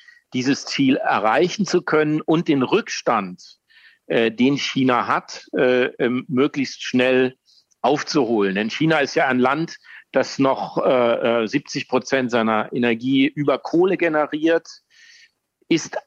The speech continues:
aber eben gleichzeitig jetzt auch ein Land, das in der Elektroautoindustrie, ähm, äh, führend ist, wobei man da wieder die Situation hat, dass auch der Strom für die Batterien natürlich irgendwo herkommen muss und der jetzt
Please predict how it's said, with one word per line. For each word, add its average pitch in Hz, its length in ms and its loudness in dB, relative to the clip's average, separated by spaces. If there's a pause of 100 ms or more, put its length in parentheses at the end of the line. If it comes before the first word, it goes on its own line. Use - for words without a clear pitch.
aber 175 420 0
eben 156 240 2
gleichzeitig 160 840 0
jetzt 165 240 -2
auch 156 180 0
ein 147 180 -2
Land, 143 440 0
das 147 320 -2
in 139 200 0
der 120 320 0
Elektroautoindustrie, 143 1700 0
ähm, 113 440 0 (680)
äh, 117 420 0
führend 202 520 0
ist, - 400 0 (260)
wobei 143 300 2
man 151 180 0
da 143 220 2
wieder 156 180 2
die 143 160 -2
Situation 139 640 -2
hat, 147 180 -2
dass 131 200 -4
auch 135 140 -2
der 131 120 -2
Strom 151 320 -2
für 135 140 -6
die 131 100 2
Batterien 127 560 0
natürlich 160 480 -2
irgendwo 143 300 0
herkommen 147 420 0
muss 139 300 -6
und 120 180 -14
der 131 160 4
jetzt 123 380 -2